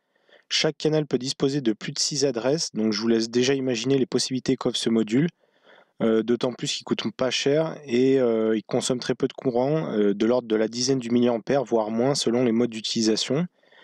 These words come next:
Euh, il opère à la tension de trois, trois virgule trois volts, ce qui veut dire qu'il faudrait un étage d'adaptation de tension avec l'Arduino, car il fonctionne, ce dernier opère à la tension de cinq volts. Ce module communique en protocole de terrain S P I.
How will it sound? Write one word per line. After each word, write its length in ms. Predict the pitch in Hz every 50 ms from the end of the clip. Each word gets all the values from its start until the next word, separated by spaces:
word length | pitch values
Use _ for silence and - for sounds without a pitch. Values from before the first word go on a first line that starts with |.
| - - - - - - - - _ _ - -
Euh, 280 | 107 107 110 110 110
il 120 | 113 117 131
opère 220 | 135 - - 160
à 40 | 147
la 120 | 131 123
tension 460 | - - 139 135 - - - 160 160 147
de 160 | 117 107 104
trois, 240 | - - - 156 156 147 120 117 107 _ -
trois 160 | - - 156
virgule 280 | 143 151 143 139 139
trois 180 | - - - 123
volts, 160 | 123 147 -
ce 40 | -
qui 120 | - -
veut 80 | 117 113
dire 180 | 113 127 131 -
qu'il 160 | - - 113
faudrait 400 | - - 113 113 120 127 123 127 -
un 100 | 113 117
étage 460 | 117 120 - - 139 135 127 117 110
d'adaptation 840 | 110 107 123 131 131 131 - - 131 120 - - - 135 131 131 127
de 120 | 113 107
tension 400 | 104 - 135 123 110 - - 147
avec 260 | 139 120 107 113 - -
l'Arduino, 400 | 127 117 110 113 120 120 120 120 123
car 140 | - 120 107
il 80 | 101 -
fonctionne, 540 | - 120 113 - - - 127 123 117 113
ce 120 | 104 - -
dernier 400 | 110 117 117 127 131 135 - - _ _ -
opère 340 | - - - - - 143 135
à 40 | 120
la 120 | 113 104
tension 420 | - - 123 113 - - 139 131 127
de 140 | 117 107 107
cinq 260 | - - 120 110 104
volts. 300 | 104 110 135 175 - - _ _ _ _ _ _ _ _ _ _ _ - - - - _ _ _ _ _ -
Ce 180 | - - 151
module 360 | 160 165 160 147 156 175 165
communique 520 | - - 165 160 156 156 156 160 143 - -
en 140 | - 131 117
protocole 640 | - 143 139 - - - - 139 135 135 135 127
de 120 | 113 117
terrain 340 | 113 - 120 117 120 120 120
S 180 | 113 110 110 -
P 140 | _ - 113
I. 220 | 117 127 151 180